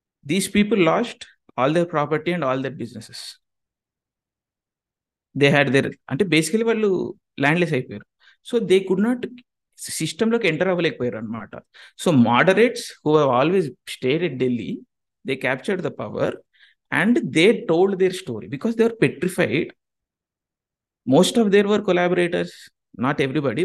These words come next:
but most of them were not, uh, collaborators కొంతమంది ఉన్నారు, but they were friendlier to the colonial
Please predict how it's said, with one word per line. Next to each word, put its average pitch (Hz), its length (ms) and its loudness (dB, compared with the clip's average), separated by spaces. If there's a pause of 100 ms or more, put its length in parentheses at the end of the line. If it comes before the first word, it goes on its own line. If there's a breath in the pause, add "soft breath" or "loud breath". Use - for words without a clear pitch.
but 202 80 -6 (120)
most 151 260 -4
of 175 120 -2
them 170 180 -4
were 247 120 -6 (260)
not, 147 140 -2 (280)
uh, 107 80 -10 (120)
collaborators 151 600 0
కొంతమంది 156 400 -2
ఉన్నారు, 175 240 -4 (680)
but - 120 -4 (220)
they 185 120 0
were 208 180 -4
friendlier 214 400 2 (100)
to 214 120 -4
the 285 140 -4
colonial 180 360 0